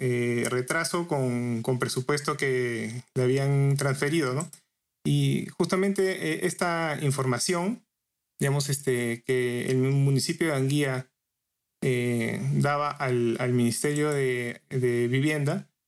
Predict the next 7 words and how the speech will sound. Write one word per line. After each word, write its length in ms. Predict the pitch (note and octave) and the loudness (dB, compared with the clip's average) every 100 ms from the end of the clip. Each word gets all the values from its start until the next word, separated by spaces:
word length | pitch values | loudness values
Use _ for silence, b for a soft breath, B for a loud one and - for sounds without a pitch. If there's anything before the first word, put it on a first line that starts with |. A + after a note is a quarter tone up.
| _ _ - | _ _ -6
se 220 | - C3+ | 0 2
dio, 500 | D3 D#3 D3+ D#3 D#3+ | 4 2 0 -2 -4
eh, 540 | - C3 B2 B2 B2+ B2+ | -2 0 2 0 0 0
días 280 | D3 E3 D3+ | 0 2 0
después 640 | C#3 C#3+ D3+ D#3+ - - _ - | -2 0 0 0 -8 -12 _ -2
de 260 | C3 C3 B2+ | 0 0 0
que, 720 | B2+ B2 B2 A#2+ A#2 A2 | 0 2 0 0 -2 -4